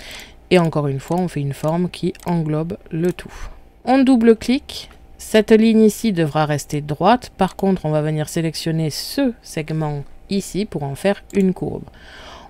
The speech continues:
On n'oublie pas de désactiver les poignées symétriques pour éviter que ça ne bouge ici aussi ce côté.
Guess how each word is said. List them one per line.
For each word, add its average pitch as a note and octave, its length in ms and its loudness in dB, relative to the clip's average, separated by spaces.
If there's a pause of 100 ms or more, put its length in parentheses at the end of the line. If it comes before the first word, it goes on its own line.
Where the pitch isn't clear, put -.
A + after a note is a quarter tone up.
On G#3+ 120 8
n'oublie A#3 300 6
pas A3+ 140 6
de F#3+ 100 6
désactiver G3 640 6
les F3 100 2
poignées D3+ 320 0
symétriques F#3+ 540 0
pour D3 180 -2
éviter D3 320 0
que F#3+ 100 0
ça D#3+ 140 -2
ne D3+ 120 -2
bouge F3 460 0
ici E3+ 360 -2
aussi D#3+ 300 -2
ce - 140 -4
côté. - 380 -6